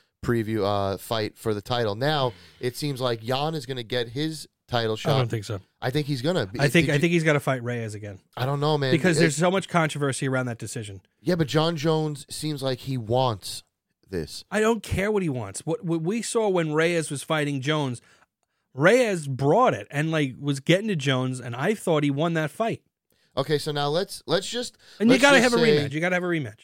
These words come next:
Speaker 1: Let's just say that Jan does get John Jones.
Speaker 2: I think he's gonna get eaten alive.
Speaker 1: You think John Jones will,
Speaker 2: He's
Speaker 1: will
Speaker 2: gonna
Speaker 1: just
Speaker 2: eat him
Speaker 1: wreck
Speaker 2: alive.
Speaker 1: him?
Speaker 2: Yeah.
Speaker 1: John Jones.
Speaker 2: I have never seen John Jones so shook before in, in all the years, the decade that we watched him fight, than he was against Reyes.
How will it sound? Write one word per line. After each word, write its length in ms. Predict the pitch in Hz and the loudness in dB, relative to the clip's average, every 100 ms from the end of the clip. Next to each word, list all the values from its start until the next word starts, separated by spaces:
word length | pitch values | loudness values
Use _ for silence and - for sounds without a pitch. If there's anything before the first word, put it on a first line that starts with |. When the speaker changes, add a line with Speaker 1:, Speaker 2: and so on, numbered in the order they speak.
| _ | _
Speaker 1:
Let's 200 | 143 175 | -4 0
just 200 | 190 196 | 2 2
say 140 | 190 170 | 2 2
that 200 | 156 135 | 0 0
Jan 480 | 135 135 131 127 - _ _ | 0 0 -2 -6 -16 _ _
does 260 | 135 131 110 | 6 6 2
get 340 | 131 110 - _ _ | 0 0 -2 _ _
John 300 | - 113 110 | -2 0 0
Jones. 440 | 98 95 73 78 - _ _ _ | -2 -6 -6 -12 -18 _ _ _
Speaker 2:
I 60 | 123 | -12
think 100 | 117 | -10
he's 100 | 113 | -10
gonna 120 | 101 | -12
get 100 | 101 | -12
eaten 200 | 107 104 | -12 -10
alive. 380 | 101 104 98 92 | -8 -6 -6 -4
Speaker 1:
You 60 | |
think 180 | 117 123 | -2 -2
John 240 | 117 117 107 | 0 -2 0
Jones 280 | 110 104 | -2 -2
will, 200 | 98 98 | -2 0
Speaker 2:
He's 80 | 98 | 0
Speaker 1:
will 60 | 381 | 0
Speaker 2:
gonna 80 | 370 | 0
Speaker 1:
just 120 | 339 | 2
Speaker 2:
eat 60 | 339 | 2
him 80 | |
Speaker 1:
wreck 80 | 302 | 2
Speaker 2:
alive. 280 | 277 277 165 | 2 2 2
Speaker 1:
him? 160 | 90 80 _ _ - | -2 -8 _ _ -10
Speaker 2:
Yeah. 200 | 285 285 | -2 2
Speaker 1:
John 160 | 120 104 | 2 2
Jones. 320 | 101 82 71 _ _ _ _ _ _ _ | 0 -2 -6 _ _ _ _ _ _ _
Speaker 2:
I 160 | 139 175 | 0 2
have 80 | 185 | 2
never 200 | 175 175 | 2 0
seen 280 | - 185 165 | -2 -2 0
John 240 | 156 156 | 0 0
Jones 320 | 147 143 135 - - _ _ | 0 0 -2 -8 -20 _ _
so 320 | - - 185 | -4 0 2
shook 420 | 175 - 165 - - _ _ - | 2 2 0 0 -10 _ _ -8
before 460 | 131 127 131 113 - _ _ _ - | -4 0 0 0 -6 _ _ _ -12
in, 280 | 131 123 120 | -6 -6 -6
in 220 | 135 131 131 | -4 -4 -2
all 240 | - 175 202 | 0 2 2
the 100 | 202 | 0
years, 300 | 180 175 151 | 2 4 2
the 60 | 139 | 0
decade 460 | 127 185 190 180 | 0 0 2 0
that 120 | 160 156 | 0 -2
we 80 | |
watched 380 | 151 147 143 - | 0 0 -2 -2
him 100 | 139 | -4
fight, 340 | 120 139 127 120 | 0 0 0 -2
than 200 | 135 135 | -2 0
he 40 | 139 | 2
was 320 | 131 127 120 | 2 2 0
against 360 | 120 123 113 | 0 0 -2
Reyes. 500 | 110 113 98 95 - | -2 -2 -4 -8 -10